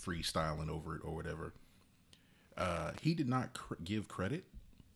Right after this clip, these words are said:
to Shirley Caesar. Like, how, like, <clears throat> from the,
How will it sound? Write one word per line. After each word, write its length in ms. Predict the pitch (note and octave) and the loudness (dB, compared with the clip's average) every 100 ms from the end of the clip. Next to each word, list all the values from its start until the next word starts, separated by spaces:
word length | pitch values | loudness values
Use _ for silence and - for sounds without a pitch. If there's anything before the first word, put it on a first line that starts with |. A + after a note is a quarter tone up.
| - - - - - - - - | -20 -20 -20 -20 -20 -20 -10 -2
to 180 | E3 | 0
Shirley 300 | E3+ E3+ F3 | 0 2 2
Caesar. 520 | E3+ F#3 F#3 A3+ E3 D#3+ | 2 2 2 2 2 2
Like, 200 | D3+ D#3 | 2 -2
how, 760 | D#3+ D#3 D#3 D#3 D3+ D3+ D3 C#3 - - - - - | 0 2 2 4 2 2 0 -2 -8 -16 -16 -8 2
like, 240 | A2 G#2 A2 - G#2 - - | 2 2 0 0 0 -2 -10
<clears throat> 440 | - - - G#2 | -16 -16 -8 -4
from 400 | - B2 A2 G#2+ - D2+ | 4 8 10 8 2 -6
the, 100 | - | -6